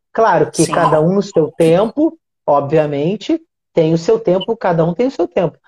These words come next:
Speaker 1: Mas eles vão se desenvolver. E isso é uma das coisas que eu concordo muito contigo.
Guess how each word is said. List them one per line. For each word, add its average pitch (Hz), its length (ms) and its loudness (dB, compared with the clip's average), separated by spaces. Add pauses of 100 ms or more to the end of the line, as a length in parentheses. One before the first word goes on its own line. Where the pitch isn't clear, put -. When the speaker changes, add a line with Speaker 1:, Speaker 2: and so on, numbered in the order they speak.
(220)
Speaker 1:
Mas 170 220 0
eles 196 320 0
vão 190 340 2
se - 160 -8
desenvolver. 156 720 0
E 175 300 0
isso 311 200 -6
é - 20 -4
uma 247 140 0
das 170 200 0
coisas 202 400 -2
que - 160 -4
eu 226 160 4
concordo 214 520 0
muito 208 260 -6
contigo. 214 640 -2